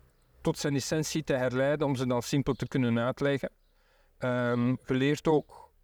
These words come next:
ehm, rond moeilijke, rond moeilijke zinnen heen schrijven. En dat geeft u voor later wel een grotere, eh, verbale en ook geschreven creativiteit. Je hebt meer manieren om iets te kunnen,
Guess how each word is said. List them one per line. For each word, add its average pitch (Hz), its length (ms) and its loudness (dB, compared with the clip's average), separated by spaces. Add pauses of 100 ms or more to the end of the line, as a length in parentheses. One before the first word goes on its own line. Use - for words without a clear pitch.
(380)
ehm, 117 600 2 (360)
rond 143 300 0
moeilijke, 127 840 0 (260)
rond 147 260 -4
moeilijke 143 680 2
zinnen 135 400 0
heen 120 260 2
schrijven. 185 480 -2
En 135 100 -4
dat 135 160 -2
geeft - 320 -2
u 175 220 0 (340)
voor 131 160 -4
later 160 360 0
wel 156 160 2
een 127 80 0
grotere, 151 680 0
eh, 127 300 0
verbale 143 680 -2 (220)
en 165 180 0
ook 220 140 -2
geschreven 156 480 0
creativiteit. 123 960 -2
Je 139 160 -2
hebt - 200 -20 (280)
meer 165 320 2
manieren 175 600 2
om 151 160 4
iets 147 280 -2
te - 140 -10
kunnen, 127 580 0